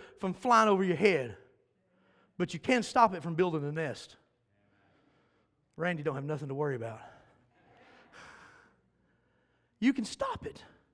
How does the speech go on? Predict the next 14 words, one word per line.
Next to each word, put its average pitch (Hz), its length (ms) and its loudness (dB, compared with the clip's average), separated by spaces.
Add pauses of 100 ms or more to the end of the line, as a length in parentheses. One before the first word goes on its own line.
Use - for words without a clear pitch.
(1600)
In 247 100 0
other 302 160 4
words, 247 380 0 (960)
you 226 120 -6
can't 233 340 -2
keep 233 440 -4 (960)
the - 200 -4
adversary 156 600 -2
from 143 160 -12
bringing 135 280 -8
thoughts - 380 -8
to - 100 -16
your 113 100 -12
mind. 113 300 -12